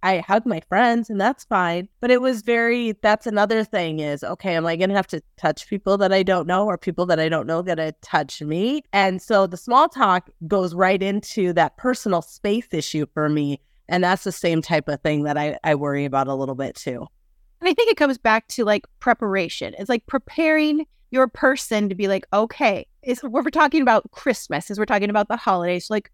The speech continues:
Speaker 2: "Okay, do we open presents on Christmas Eve? Am I expected to have presents for these particular people, or are we doing some sort of gift exchange?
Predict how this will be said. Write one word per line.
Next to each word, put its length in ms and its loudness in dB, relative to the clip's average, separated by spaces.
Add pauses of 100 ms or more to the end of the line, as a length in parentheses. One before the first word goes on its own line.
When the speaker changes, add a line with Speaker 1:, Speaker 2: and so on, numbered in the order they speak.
(120)
Speaker 2:
"Okay, 300 0
do 100 -2
we 140 0
open 240 0
presents 400 0
on 120 2
Christmas 520 -6
Eve? 340 0 (100)
Am 120 0
I 80 2
expected 580 -2
to 80 2
have 400 0
presents 560 -2
for 460 -2 (100)
these 180 -2
particular 460 -2
people, 320 0
or 240 4
are 40 0
we 100 -2
doing 260 -2
some 180 -2
sort 200 0
of 260 0
gift 300 -2
exchange? 480 -6